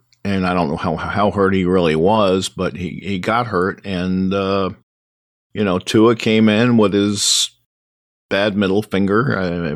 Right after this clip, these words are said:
fractured middle finger, and, uh, he took over. And I thought he, I thought he did well.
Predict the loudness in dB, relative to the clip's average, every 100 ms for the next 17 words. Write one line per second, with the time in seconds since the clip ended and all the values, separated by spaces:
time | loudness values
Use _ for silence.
0 | -8 -4 -4 -2 -4 -2 -2 -4 -4 -4
1 | -2 -4 -4 -4 -2 0 0 0 -2 -6
2 | _ _ _ _ _ _ -2 2 2 4
3 | 2 2 -2 -4 -10 _ -18 -10 -6 -4
4 | -2 -4 -2 -2 -2 0 2 2 2 0
5 | 0 -6 -6 -4 0 2 2 2 2 0
6 | 0 0 0 0 -2